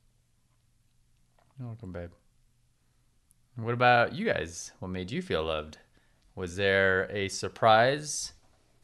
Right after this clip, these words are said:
that you <laughs> encountered this week that, uh, that you and your, your partner, your business partner or your romantic partner, um, you both dealt with?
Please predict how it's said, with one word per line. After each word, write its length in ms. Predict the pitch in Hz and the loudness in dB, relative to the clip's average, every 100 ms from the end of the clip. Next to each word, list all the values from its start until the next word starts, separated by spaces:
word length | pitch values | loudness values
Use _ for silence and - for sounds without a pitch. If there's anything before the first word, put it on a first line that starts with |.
| - _ _ _ _ | -20 _ _ _ _
that 320 | 117 139 - | -6 -4 -2
you 220 | 135 131 117 - - _ | 0 0 -2 -10 -20 _
<laughs> 300 | _ - - | _ -14 -4
encountered 800 | 143 165 - 143 139 151 175 - - - - - - _ | -2 -2 0 2 4 2 0 -6 -20 -20 -20 -20 -20 _
this 280 | 120 127 - | -4 -2 -2
week 560 | 117 143 180 - - _ _ _ _ _ - | 0 -2 -2 -14 -16 _ _ _ _ _ 0
that, 360 | 107 98 - | 2 2 0
uh, 500 | 101 92 90 87 87 87 _ _ | 0 2 4 2 0 -6 _ _
that 80 | - | -12
you 240 | 104 117 113 | -4 0 0
and 120 | 107 | 0
your, 460 | 104 101 95 90 - _ _ _ _ _ _ _ _ - | 0 0 0 -2 -8 _ _ _ _ _ _ _ _ -8
your 260 | 98 87 | -4 -4
partner, 600 | - - 123 117 120 117 - _ _ _ _ - | -2 2 2 2 -2 -6 -12 _ _ _ _ -18
your 120 | 98 | -16
business 340 | 90 92 90 - | -8 -6 -4 -2
partner 420 | 92 92 87 90 | -4 -4 -6 -4
or 120 | 78 | -6
your 460 | 76 76 73 76 - _ _ - | -8 -8 -10 -12 -16 _ _ -10
romantic 540 | 92 87 85 85 92 | -4 0 0 0 -8
partner, 500 | - 87 90 87 90 _ _ _ _ _ _ - | -2 -2 -2 -6 -8 _ _ _ _ _ _ -10
um, 480 | 82 80 78 76 78 _ - | -6 -4 -6 -10 -14 _ -16
you 80 | - | -10
both 260 | 80 85 - | -2 -2 2
dealt 180 | 92 92 | 2 2
with? 200 | 110 | -2